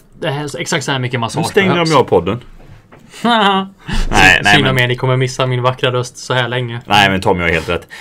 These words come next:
Speaker 2: Alltså, eh, det, det är precis som Tommy säger, liksom, så, så kommer inte studien att säga, liksom, att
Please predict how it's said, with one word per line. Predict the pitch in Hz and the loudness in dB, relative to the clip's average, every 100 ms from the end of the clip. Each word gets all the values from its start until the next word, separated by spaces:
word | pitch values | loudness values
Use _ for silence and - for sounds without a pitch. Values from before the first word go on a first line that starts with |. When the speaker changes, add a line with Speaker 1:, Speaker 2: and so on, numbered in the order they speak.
| - | -4
Speaker 2:
Alltså, | 117 123 120 | 0 2 2
eh, | 117 127 117 80 | 4 4 4 0
det, | - 117 85 | -2 -2 -2
det | 117 | -4
är | |
precis | 131 131 123 | -6 -4 -4
som | 127 | -4
Tommy | 113 101 90 | -2 0 0
säger, | 92 87 | 0 0
liksom, | 87 85 85 | 0 -4 -8
så, | 85 95 90 | -2 0 0
så | - 92 85 | 0 -2 -2
kommer | 98 90 | -4 -2
inte | 90 90 78 | -4 -6 -12
studien | - - 82 82 85 82 | -12 -10 -8 -6 -6 -6
att | 80 | -6
säga, | - 80 78 | -2 -2 -2
liksom, | 80 80 | -6 -8
att | 78 - - | -10 -12 -20